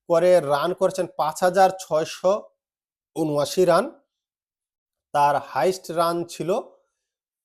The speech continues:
একশত আটাশ, অ্যাভারেজ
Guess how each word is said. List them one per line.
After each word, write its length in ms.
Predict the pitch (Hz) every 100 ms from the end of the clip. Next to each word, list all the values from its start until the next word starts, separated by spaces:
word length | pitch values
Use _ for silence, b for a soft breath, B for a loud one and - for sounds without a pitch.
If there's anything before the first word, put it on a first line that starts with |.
| _ _ _ _ _
একশত 500 | 165 170 - 190 185 190 -
আটাশ, 580 | 143 170 196 196 - - -
অ্যাভারেজ 680 | 139 147 151 175 196 -